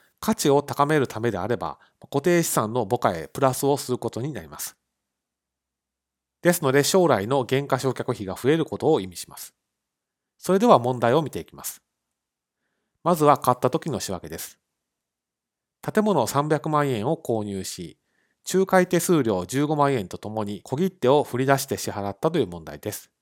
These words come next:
ですから、当社が業者に対してお金を払いますという取引となります。仕分けはこちらのようになります。建物三百万円だけではなくて、この仲介手数料も含めますので、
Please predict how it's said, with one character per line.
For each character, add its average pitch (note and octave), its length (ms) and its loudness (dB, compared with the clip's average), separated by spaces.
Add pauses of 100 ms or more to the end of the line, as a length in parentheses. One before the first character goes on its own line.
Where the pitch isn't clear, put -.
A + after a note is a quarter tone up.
(960)
で F3+ 60 2
す - 80 -2
か C#3+ 80 2
ら、 C3+ 80 2
当 G#3 240 4
社 B2 160 0
が C#3 240 4
業 C#3 240 4
者 C#3 120 -2
に C3 100 0
対 C3+ 220 4
し - 100 -8
て G2 140 -6
お G#2 120 -12
金 A2 280 -2
を C#3+ 120 -2
払 G2+ 260 -4
い F#2 60 -8
ま B2 100 -4
す - 100 -8
と - 140 -18 (100)
い B2+ 100 -4
う C3+ 140 0
取 A2+ 200 -4
引 - 180 -14
と C#3+ 100 -6
な C3 80 -4
り D#2 60 -10
ま C#2+ 140 -16
す。 - 160 -14 (1400)
仕 - 160 -4
分 C3 120 2
け D#3+ 80 2
は F3 80 8
こ C3+ 140 2
ち A2+ 100 -6
ら F#2+ 120 -4
の F2 80 -10
よ E2+ 80 -8
う E2 40 -12
に C#2+ 60 -16
な C#2 80 -20
り D2 60 -20
ま G2 160 -12
す。 - 160 -14 (720)
建 A3 240 0
物 C3+ 220 2
三 D3 240 -2
百 D#3 180 -2
万 D3+ 140 2
円 G#2 80 -2
だ G#2 100 -6
け B2 80 -4
で A2 80 2
は F2+ 80 -6
な G#2 100 -8
く - 80 -14
て、 F#2 120 -14
こ G2+ 100 -16
の G2+ 80 -10 (240)
仲 G3 100 4
介 E3+ 240 0
手 E3 120 -2
数 E3 240 0
料 G2 240 -4
も C#3+ 260 -4
含 - 260 -12
め A#2 80 -4
ま B2 140 -2
す - 100 -8
の G2 100 -8
で、 D3+ 200 -14